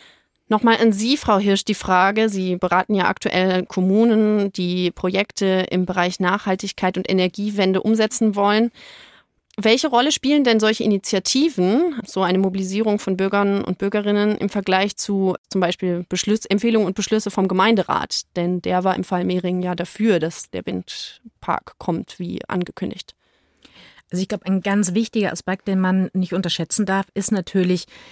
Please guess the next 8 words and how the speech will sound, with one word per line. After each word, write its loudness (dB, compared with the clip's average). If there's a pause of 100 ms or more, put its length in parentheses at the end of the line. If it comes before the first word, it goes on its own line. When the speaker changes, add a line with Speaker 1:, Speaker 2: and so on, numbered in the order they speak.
(260)
Speaker 2:
wie 4
glaubwürdig 2
ist 0
die 2
Person 0
oder 4
die -2
Organisation, 4